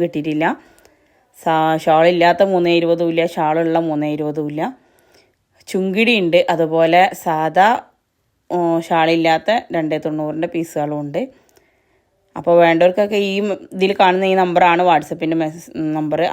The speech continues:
ആ നമ്പറിലേക്ക് നിങ്ങൾ മെസ്സേജ് അയച്ചാൽ കറക്റ്റ് ഫോട്ടോസ് അയച്ചുതരാം.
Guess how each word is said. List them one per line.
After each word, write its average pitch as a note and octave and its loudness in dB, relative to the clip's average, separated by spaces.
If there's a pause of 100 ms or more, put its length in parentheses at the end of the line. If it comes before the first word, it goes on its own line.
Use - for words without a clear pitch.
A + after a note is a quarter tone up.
ആ - 0 (100)
നമ്പറിലേക്ക് D#3 -2
നിങ്ങൾ D3+ -4
മെസ്സേജ് D3+ -8
അയച്ചാൽ D3 -6 (160)
കറക്റ്റ് D#3 -6
ഫോട്ടോസ് D3 -6
അയച്ചുതരാം. D#3 -6